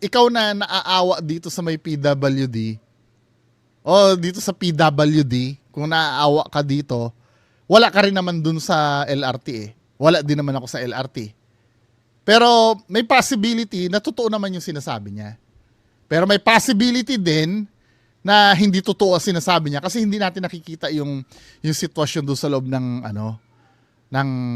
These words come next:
L R T. Patas lang tayo. Kasi baka mamaya magalit kayo sa akin eh, "Wala ka talagang puso, pati yung P W D." Hindi eh. Ikaw, alam mo ba na, na may, may bakante talaga at ganun talaga yung nangyari?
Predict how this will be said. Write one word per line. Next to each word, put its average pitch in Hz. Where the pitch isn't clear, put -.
L 131
R 107
T. 117
Patas -
lang 160
tayo. 143
Kasi 170
baka 185
mamaya 202
magalit 175
kayo 170
sa 165
akin 180
eh, -
"Wala 240
ka 233
talagang 220
puso, 240
pati 202
yung 208
P 214
W 208
D." 196
Hindi 247
eh. 214
Ikaw, 196
alam 196
mo 185
ba 175
na, 170
na 170
may, 180
may 170
bakante 160
talaga 156
at 147
ganun 156
talaga 147
yung 143
nangyari? 131